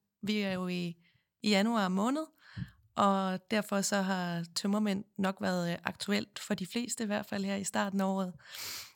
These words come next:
Det er jo noget, øh, alle kender. Øh, vi lider alle sammen af det, og... Øh, har forskellige måder at håndtere det på, forskellige tips og tricks til, hvordan vi kommer bedst igennem.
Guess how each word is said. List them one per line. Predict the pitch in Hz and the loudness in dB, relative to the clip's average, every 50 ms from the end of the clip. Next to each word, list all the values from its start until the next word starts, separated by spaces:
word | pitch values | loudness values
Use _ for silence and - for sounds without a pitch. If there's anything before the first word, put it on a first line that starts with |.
| - _ _ _ _ _ - | -20 _ _ _ _ _ 0
Det | - 226 | 2 4
er | 208 | 4
jo | 196 | 4
noget, | 190 180 180 185 180 180 175 175 170 165 | 2 2 2 2 0 0 0 -2 -2 -4
øh, | - - - - | -6 -6 -6 -4
alle | 190 190 185 | -4 -4 -4
kender. | - - 214 202 220 240 269 262 - _ _ _ _ - - - | -2 0 0 2 2 0 -2 -4 -8 _ _ _ _ -8 -4 -2
Øh, | 202 196 185 185 180 175 170 | 0 0 0 0 -2 -4 -4
vi | 180 | -4
lider | 175 196 220 214 202 190 | -2 0 0 0 0 0
alle | 180 180 185 | 0 -2 -2
sammen | - - 196 185 180 180 170 175 - _ _ _ _ _ _ _ _ - | -2 -2 -2 -2 -2 -2 -4 -4 -8 _ _ _ _ _ _ _ _ 0
af | 190 202 208 | 0 0 2
det, | 269 262 - - - _ _ - | 0 -4 -6 -8 -20 _ _ -2
og... | - 202 202 196 196 190 185 185 185 180 | 0 2 4 4 4 2 0 -2 -2 -2
Øh, | 180 180 180 - - - - - - - - | -4 -4 -6 -10 -14 -20 -20 -20 -20 -12 -6
har | - 185 | -6 -4
forskellige | - 196 - - 240 226 202 190 196 | -4 -4 -4 -2 0 0 2 2 2
måder | 185 185 185 190 196 208 | 2 2 2 2 2 2
at | 208 196 | 2 0
håndtere | 190 185 180 - - 226 214 202 | 0 -2 -4 -4 -4 -4 -4 -4
det | 196 - - | -6 -8 -8
på, | - 202 202 220 277 _ _ - | -8 -6 -6 -8 -10 _ _ -20
forskellige | - - 196 - - 220 214 180 190 180 175 175 - _ - - - - - - - - _ _ - | -12 -8 -8 -6 -4 -4 -4 -4 -4 -6 -8 -8 -12 _ -20 -20 -20 -20 -20 -20 -20 -20 _ _ -2
tips | - 240 - - - - | 0 0 2 2 2 2
og | 214 | 2
tricks | - - - 233 - - - - - | 0 0 0 0 0 0 -2 -2 0
til, | - - 240 208 | 2 4 4 4
hvordan | 185 202 202 196 202 202 | 4 4 2 2 2 2
vi | 233 | 0
kommer | - - 208 185 180 | 0 2 2 2 2
bedst | 170 - 214 208 - - | 0 0 -2 -2 -2 -2
igennem. | 214 - 233 233 226 226 196 185 | -4 -2 -2 -2 0 0 -2 -2